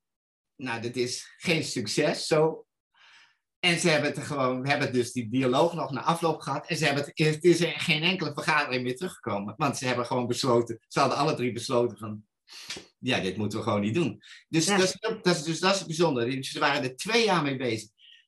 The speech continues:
Speaker 1: Prachtig document gemaakt. En dan kom je erachter eigenlijk dat het gewoon helemaal niet bij jou past als organisatie. En, dus, en dat het dus dan ook zo bijzonder is, als dat dan blijkt uit die drie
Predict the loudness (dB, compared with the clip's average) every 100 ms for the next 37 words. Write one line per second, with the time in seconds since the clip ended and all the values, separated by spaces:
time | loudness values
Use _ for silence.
0 | _ -4 0 4 4 4 0 -2 0 0
1 | 0 0 -2 -2 -4 -2 -2 -6 _ _
2 | _ _ _ _ _ _ -8 -2 2 2
3 | 2 0 -6 _ _ _ _ _ _ _
4 | _ _ -4 -2 0 0 0 0 -2 -6
5 | -8 -2 0 0 0 -6 -8 -12 -8 -8
6 | -10 -10 -4 -2 -2 -2 -2 -2 0 0
7 | 0 2 2 2 -4 -10 _ _ 0 0
8 | -2 -6 -2 0 0 -4 -4 -4 -4 -6
9 | 0 0 0 0 0 0 -2 -4 -4 -4
10 | -2 0 -2 -2 -2 2 2 2 -2 -2
11 | -2 -2 -4 -4 -2 0 0 0 -2 -2
12 | 0 4 2